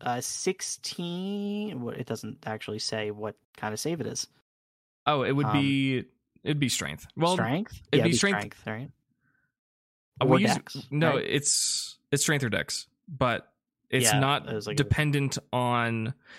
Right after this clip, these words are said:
Speaker 2: It's a strength-based attack, but it's a dex save because they are dodging a tail. That's what it is.
Speaker 1: Right.
Speaker 2: 'Cause that's what
Speaker 1: That
Speaker 2: we
Speaker 1: makes
Speaker 2: did
Speaker 1: sense.
Speaker 2: with
Speaker 1: Okay.
Speaker 2: Cindy and Meteor Falls. Okay.
Speaker 1: Right. Okay, that's right. It just
Speaker 2: Um,
Speaker 1: doesn't say in the
Speaker 2: yeah,
Speaker 1: description.
Speaker 2: my bad.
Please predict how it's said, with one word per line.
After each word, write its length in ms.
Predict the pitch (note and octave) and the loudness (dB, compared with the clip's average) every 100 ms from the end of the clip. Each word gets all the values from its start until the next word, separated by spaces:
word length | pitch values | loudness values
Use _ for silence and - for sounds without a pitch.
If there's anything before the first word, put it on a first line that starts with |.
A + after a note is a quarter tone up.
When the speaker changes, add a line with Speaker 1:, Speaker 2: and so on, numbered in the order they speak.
| - | -6
Speaker 2:
It's 160 | B2+ D3 | -2 2
a 40 | |
strength-based 540 | - E3+ G#3 G3+ F#3 C#3 | 2 2 0 0 0 0
attack, 340 | - D#3+ - | 2 0 0
but 80 | C#3+ | 0
it's 120 | C3 | 0
a 40 | |
dex 280 | A#2+ A#2 - | 0 0 0
save 340 | - - - - | 0 -2 -8 -6
because 260 | B2 C3 G#2+ | -2 -2 0
they 100 | A2 | 0
are 100 | A2 | 0
dodging 340 | A2 G#2 G2+ | 0 0 -2
a 60 | F#2+ | -4
tail. 300 | - - - _ | -6 -10 -14 _
That's 200 | - - | -8 -6
what 100 | G#2+ | -6
it 100 | F#2+ | -6
is. 220 | F2 - - _ | -6 -8 -10 _
Speaker 1:
Right. 280 | C#3 C3 G#2 | 0 2 2
Speaker 2:
'Cause 100 | C3+ | 0
that's 160 | C3+ C3+ | 0 2
what 60 | |
Speaker 1:
That 20 | C#3+ | 2
Speaker 2:
we 60 | |
Speaker 1:
makes 80 | C#3 | 2
Speaker 2:
did 60 | C3 | 0
Speaker 1:
sense. 120 | A2+ | 0
Speaker 2:
with 100 | A2+ | 0
Speaker 1:
Okay. 60 | A2 | 2
Speaker 2:
Cindy 560 | - A#2 G#2+ G#2 G2+ | 2 2 2 0 -2
and 360 | - G2+ G2+ G#2 | -2 -4 -4 -6
Meteor 240 | G2+ - | -6 -8
Falls. 360 | - - - - _ _ - | -8 -8 -8 -12 _ _ -16
Okay. 120 | - - _ _ - - - - | -16 -16 _ _ -20 -20 -20 -8
Speaker 1:
Right. 180 | - - - - | -6 -6 -8 -6
Okay, 220 | C3 G#2+ | -4 -6
that's 140 | G2+ - | -10 -14
right. 100 | - _ | -18 _
It 440 | - - - B2+ B2 | -12 -6 0 2 2
just 80 | |
Speaker 2:
Um, 60 | A#2+ | 2
Speaker 1:
doesn't 200 | A2+ A#2 | 0 -4
say 320 | - - - - | -8 -8 -12 -14
in 60 | - | -4
the 60 | A2 | -4
Speaker 2:
yeah, 80 | F#2+ | -4
Speaker 1:
description. 380 | - - - | -10 -18 -6
Speaker 2:
my 120 | G#2 G#2+ | -2 -2
bad. 280 | A#1+ - | -2 -6